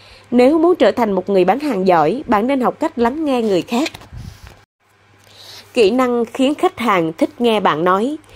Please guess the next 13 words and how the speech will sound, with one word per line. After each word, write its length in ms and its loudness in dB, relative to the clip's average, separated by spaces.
Khi 200 2
tiếp 220 0
thị 140 4
sản 220 -2
phẩm 340 -2
với 280 0
khách 200 -4
hàng 280 0
trong 220 0
quá 100 -2
trình 240 -2
bán 160 0
hàng, 300 -4